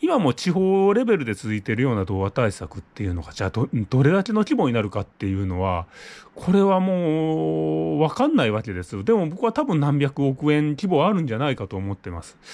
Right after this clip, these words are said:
それから、リンポ館も、あれも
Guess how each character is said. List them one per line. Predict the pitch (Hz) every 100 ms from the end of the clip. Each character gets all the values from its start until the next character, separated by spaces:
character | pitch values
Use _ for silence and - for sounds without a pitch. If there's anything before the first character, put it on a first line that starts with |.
| - - - - - - - _
そ | - -
れ | 233
か | 233 -
ら、 | 113 - - _ _ _ _ _ _ 139
リ | 185 277
ン | 349
ポ | -
館 | - 196 117 107 - _ _ _ _
も、 | 120 104
あ | 180
れ | 294
も | 320 294